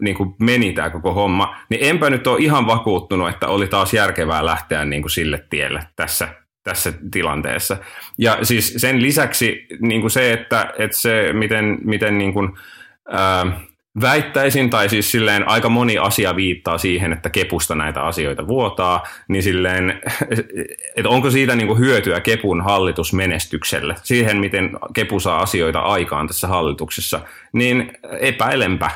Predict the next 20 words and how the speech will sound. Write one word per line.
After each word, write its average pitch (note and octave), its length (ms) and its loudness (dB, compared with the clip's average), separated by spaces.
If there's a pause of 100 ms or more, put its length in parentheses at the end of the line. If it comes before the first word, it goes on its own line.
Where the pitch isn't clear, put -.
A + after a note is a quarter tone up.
(180)
epäilenpä F2+ 580 0
sitä D2+ 420 -4
syvästi. D#2 560 -4 (680)
Öm, F#2 320 -2 (560)
voi A#2+ 160 4
tietysti A#2+ 280 2
olla, C3 220 4
että A2+ 100 0
se A2 80 0
vuotaja G#2 400 2
on F#2+ 100 0
joku G2 160 0
täysin E2+ 300 -2
muu A#2 420 2
ja, G2 320 4
ja F#2 200 0
tää F#2+ 140 0
oli F2+ 140 2
jonkun F#2 220 0
toisen, A2 460 2